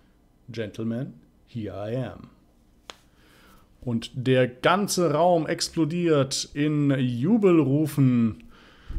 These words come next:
Wo kam die Menge nur her? Sind sie uns von der Straße hineingefolgt? Ich habe es kaum bemerkt.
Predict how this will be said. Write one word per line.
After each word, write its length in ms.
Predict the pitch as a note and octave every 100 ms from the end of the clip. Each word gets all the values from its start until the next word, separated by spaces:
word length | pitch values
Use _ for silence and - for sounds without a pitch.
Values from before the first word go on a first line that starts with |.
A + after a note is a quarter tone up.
| - -
Wo 140 | D#3
kam 280 | - F#3 G#3
die 100 | F3+
Menge 260 | E3+ B3 A3
nur 160 | F3+
her? 380 | D#3+ B3 C4 - - - - - - _ _ _ _ -
Sind 160 | -
sie 100 | C#3
uns 100 | D#3+
von 120 | D3 D#3
der 80 |
Straße 400 | C#3+ C#3 F3 G3+
hineingefolgt? 800 | E3+ F#3+ A#3 - A#3 B3 - - - _ _ - _ _ _ _
Ich 120 | - B2+
habe 140 | B2
es 100 | A#2+
kaum 200 | - E3+
bemerkt. 720 | D#3+ D#3 F#3+ - - - -